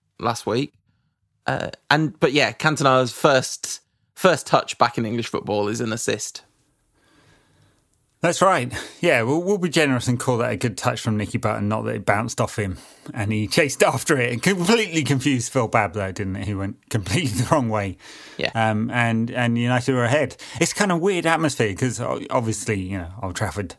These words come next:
Speaker 2: erupts, but it's only really three quarters of Old Trafford that erupts, uh, because the, the Big North Stand's going up that season and there's hardly any fans in that stand. Um, clearly, they didn't get the license to, to fill the bottom tier, which was completed at this stage.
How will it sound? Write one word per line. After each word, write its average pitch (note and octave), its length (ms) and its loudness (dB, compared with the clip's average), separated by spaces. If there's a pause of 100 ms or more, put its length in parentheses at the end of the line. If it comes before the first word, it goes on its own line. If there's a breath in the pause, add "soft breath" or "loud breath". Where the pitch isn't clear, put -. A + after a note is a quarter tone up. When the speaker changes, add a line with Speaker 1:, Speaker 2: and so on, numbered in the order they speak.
(120)
Speaker 2:
erupts, G#2 540 -2
but A#2 140 0
it's C3 160 -2
only A2 280 0
really G2+ 460 -2 (320 soft breath)
three B2+ 220 -2
quarters C#3+ 440 2
of F#2 80 -4
Old A2 180 -2
Trafford A2 380 0
that G#2 100 -4
erupts, G#2 540 -4 (580 loud breath)
uh, G#2+ 200 -6
because G#2 420 -4
the, G#2 240 -4
the G2+ 140 -6
Big - 180 -6
North G#2 180 -4
Stand's G2 360 -2
going G2+ 280 -2
up G2+ 140 -8
that - 240 -4
season G#2 640 -4
and G2+ 280 -6
there's G2 140 -6
hardly G#2 380 0
any G#2 180 -2
fans A2+ 400 0
in A2 220 -2
that G2+ 240 -4
stand. A2+ 640 -2 (600 loud breath)
Um, G2 380 -4
clearly, A#2+ 380 0
they A2 140 -2
didn't G#2+ 220 -2
get G#2+ 180 -6
the A2 60 -2
license G#2+ 460 -2
to, G#2 360 -2 (140)
to A2+ 80 -4
fill B2 260 0
the G#2 140 -2
bottom G#2 340 -2
tier, G2+ 340 -2
which - 220 -10
was G#2 160 -8
completed G2+ 480 -4
at G2 120 -8
this G#2+ 140 -6
stage. G#2 440 -8